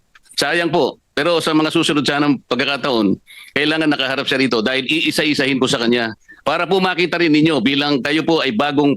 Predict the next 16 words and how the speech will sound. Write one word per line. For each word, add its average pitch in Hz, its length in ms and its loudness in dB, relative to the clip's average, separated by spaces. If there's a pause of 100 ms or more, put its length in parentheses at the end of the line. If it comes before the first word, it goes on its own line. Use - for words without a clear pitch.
pinuno 135 400 2
ng 110 160 2
D 135 80 2
P 127 80 0
W 123 320 2
H, 147 320 -2 (240)
mamimislead 165 640 0
po 170 80 4
kayo 165 160 2
sa 165 160 0
napakaraming 147 640 0
pagkakataon. 135 640 0 (800)
Katulad 190 320 0
lang 185 160 0
po 180 160 2
yung 143 480 2